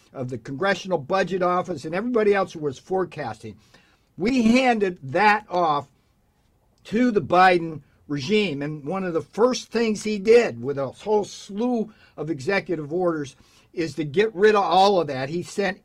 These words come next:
everything in reverse. So even if we weren't in the middle of a pandemic,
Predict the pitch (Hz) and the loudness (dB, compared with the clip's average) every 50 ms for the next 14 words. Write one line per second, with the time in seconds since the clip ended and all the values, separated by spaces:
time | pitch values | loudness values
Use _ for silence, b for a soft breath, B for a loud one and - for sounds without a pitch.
0 | _ 196 220 240 247 285 285 254 - 226 240 226 220 208 196 190 180 175 170 240 | _ 0 0 0 0 0 -4 -6 -4 -2 -2 -2 -2 -2 -4 -2 -4 -2 2 2
1 | 233 196 - - - 196 196 - 202 247 339 370 339 311 220 - 240 226 220 214 | 2 0 0 -6 -10 -10 -10 -6 -6 -6 -4 -4 -4 -4 -6 -6 -4 -2 -2 0
2 | 226 226 220 214 196 185 180 196 214 214 220 208 185 175 160 131 - 165 180 165 | 0 0 0 0 0 -2 -2 0 2 2 2 2 2 0 -4 -4 -8 -8 -8 -8
3 | 151 143 156 170 175 170 151 123 | -8 -6 -6 -6 -4 -6 -8 -10